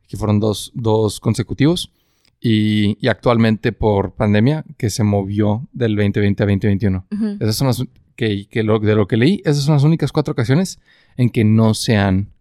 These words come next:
Speaker 1: este, hecho. Entonces, sí, pues es parte de la historia de, de
Speaker 2: ¿Tú prefieres las de invierno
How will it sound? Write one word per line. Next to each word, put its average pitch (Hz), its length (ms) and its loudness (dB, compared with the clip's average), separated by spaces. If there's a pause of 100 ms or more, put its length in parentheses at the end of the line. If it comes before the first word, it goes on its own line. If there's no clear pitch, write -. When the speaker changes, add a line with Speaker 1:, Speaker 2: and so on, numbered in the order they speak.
(360)
Speaker 1:
este, 101 840 -4 (400)
hecho. - 340 -4 (120)
Entonces, 113 880 -4 (460)
sí, 175 240 -10
pues 113 140 -4
es 120 100 -2
parte 131 260 -2
de 147 40 0
la 131 40 0
historia 120 380 0
de, 104 280 -4
de 117 340 -4 (960)
Speaker 2:
¿Tú 262 120 0
prefieres 285 560 -4 (100)
las 226 200 4
de 226 40 2
invierno 226 560 0